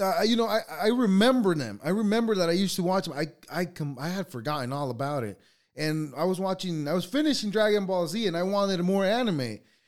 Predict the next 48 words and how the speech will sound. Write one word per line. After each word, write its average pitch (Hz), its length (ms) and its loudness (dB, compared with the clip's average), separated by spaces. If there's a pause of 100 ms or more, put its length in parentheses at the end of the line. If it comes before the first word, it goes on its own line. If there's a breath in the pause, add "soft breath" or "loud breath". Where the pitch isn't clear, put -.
(120 soft breath)
And 170 100 -4
I 175 100 -2
was 175 140 -2
like, 147 300 -6 (480)
"Wait, 185 260 -2
there 202 140 0
was 165 200 0
this 190 220 0
cartoon 180 440 -2
that 170 80 2
I - 20 0
used 156 220 -4
to 165 40 -10
watch," 202 280 -4
and 139 100 -4
I 139 40 -6
couldn't 196 360 0
remember 190 400 0
the 147 120 -4
name 185 260 -2
until 139 240 -6
I 135 100 -4
finally 156 480 -4
remembered 156 460 -2
it. 127 200 -6 (280 soft breath)
And 143 140 -8
I 147 60 -2
looked 180 260 0
it 180 80 2
up 156 120 -2
on 160 140 -2
Google. 170 500 0 (100)
They 170 200 -2
have 175 260 -2
'em 113 140 -10
all 165 380 -2
right 135 220 -4
there, 123 160 -6
the 117 120 -4
whole 135 180 -4
season. 127 540 -6
I 151 60 -4
mean, 156 320 0 (220 loud breath)
on 135 140 -6
YouTube, 165 420 -2
I 98 40 -8
should - 220 -14
say. 101 220 -10